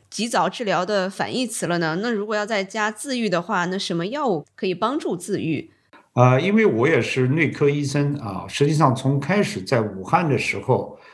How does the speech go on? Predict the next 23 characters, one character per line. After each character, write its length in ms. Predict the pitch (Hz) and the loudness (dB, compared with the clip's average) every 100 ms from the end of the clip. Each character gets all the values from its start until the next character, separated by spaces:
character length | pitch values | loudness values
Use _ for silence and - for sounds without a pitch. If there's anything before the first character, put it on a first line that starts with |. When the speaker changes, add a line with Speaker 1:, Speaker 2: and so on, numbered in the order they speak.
| _ _ | _ _
Speaker 2:
我 180 | 110 120 | 2 4
当 240 | 156 185 | 4 4
时 200 | - 120 | 2 -2
跟 260 | 113 139 127 | 0 2 2
很 240 | 127 104 | -2 -4
多 160 | 117 120 | 0 -2
第 180 | 123 139 | 0 0
一 80 | |
线 220 | 147 156 117 | 2 0 0
的 40 | |
医 60 | 117 | 0
生 220 | 117 113 | 0 -2
互 160 | - | 0
相 240 | 127 135 127 | 2 2 2
交 240 | 160 165 | 2 2
流， 160 | 123 101 | 2 0
我 180 | 98 101 | -2 -2
的 120 | 147 | 0
意 160 | 165 | 0
见 200 | 135 123 | 2 2
就 160 | 107 110 | 0 -4
是 60 | 98 | -4
说， 400 | - 123 123 | 0 2 2